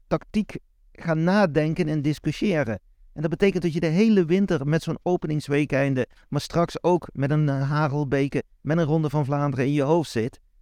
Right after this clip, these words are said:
Ja, en ik denk juist in dat mentale gebied, daar is echt in het wielrennen nog heel veel te winnen. En ja, als je dan zo sterk rijdt op die punten waar ze het verschil maken op honderd kilometer,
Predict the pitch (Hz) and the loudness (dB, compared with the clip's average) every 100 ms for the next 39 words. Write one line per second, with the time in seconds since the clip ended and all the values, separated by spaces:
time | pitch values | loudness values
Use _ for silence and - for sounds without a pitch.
0 | _ _ - - 147 - 214 185 147 190 | _ _ -12 -6 -8 -4 -4 -2 0 0
1 | 160 170 165 - 156 135 131 139 139 220 | 0 0 0 0 -2 0 0 -2 0 0
2 | 220 165 143 131 190 - - _ _ - | 2 0 -2 -4 -4 -6 -12 _ _ -20
3 | _ - 165 208 - 170 - 180 170 156 | _ -4 0 0 0 -4 -6 -2 0 -2
4 | 139 180 165 156 143 135 156 196 160 156 | -2 -2 -2 -2 -2 0 0 0 0 -2
5 | 127 175 151 117 139 _ _ _ - 147 | 0 0 0 -2 -4 _ _ _ -6 -2
6 | 143 - - 160 143 160 _ - _ _ | -2 -4 -8 -6 -6 -8 _ -20 _ _
7 | - _ _ _ 170 - 156 160 120 160 | -20 _ _ _ -4 -2 0 0 2 2
8 | 208 - 196 185 160 156 190 165 151 143 | 2 2 0 0 -2 0 2 0 -4 -8
9 | - 170 160 147 156 156 143 139 - 190 | -4 -4 -2 2 2 2 -4 -4 -2 0
10 | 139 127 135 123 123 123 120 117 98 117 | 0 0 -2 -2 -4 -4 -4 -2 -2 -4